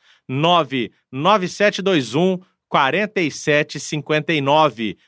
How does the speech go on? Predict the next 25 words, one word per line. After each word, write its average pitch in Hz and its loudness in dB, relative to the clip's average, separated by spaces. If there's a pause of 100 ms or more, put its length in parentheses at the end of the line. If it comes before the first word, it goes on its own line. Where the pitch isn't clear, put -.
(120)
nove 143 0
sete 143 -2
dois 143 -2
um 185 0
quarenta 156 0
e 175 0
sete 156 -2 (200)
cinquenta 160 0
e 180 2
nove, 139 0
D 139 0
D 143 2
D 135 2 (300)
dezesseis, 143 0 (160)
On 185 2
Web 151 0
Rádio. 123 0
Programa 175 -2
Atualizando, 180 0
o - 2
oferecimento 151 0
do 143 -8
Conselho 147 0
de 131 -12
Pastores 143 2